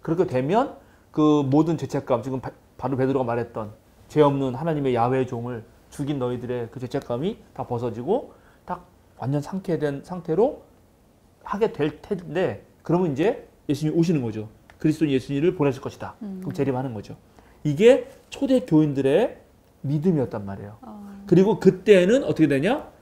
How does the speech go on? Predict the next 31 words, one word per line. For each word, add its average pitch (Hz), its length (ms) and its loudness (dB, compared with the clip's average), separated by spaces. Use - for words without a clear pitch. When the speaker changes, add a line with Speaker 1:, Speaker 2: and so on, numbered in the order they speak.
Speaker 1:
만물이 214 920 4
회복된다. 131 500 -2
그죠? 202 220 -4
거기 165 200 4
이십일 196 260 4
절에 190 180 12
보면 175 120 4
"만물이 170 360 8
회복될 214 280 2
때까지 214 520 2
마땅히 185 400 2
하늘에 220 260 6
계실 170 160 4
것입니다." 147 340 2
이 185 60 4
말이 202 180 6
그 156 80 -6
말이에요. 117 360 -4
Speaker 2:
이게 302 300 -2
만물이 311 420 -2
회복된다는 359 760 -4
게 240 160 -2
어떤 269 320 -6
의미인 262 180 -4
Speaker 1:
어, 135 120 -2
그게 160 220 2
Speaker 2:
거예요? 151 80 2
Speaker 1:
이제 135 320 2
종말론적 170 680 2
구원이라고, 120 540 -4
Speaker 2:
네. 175 220 -4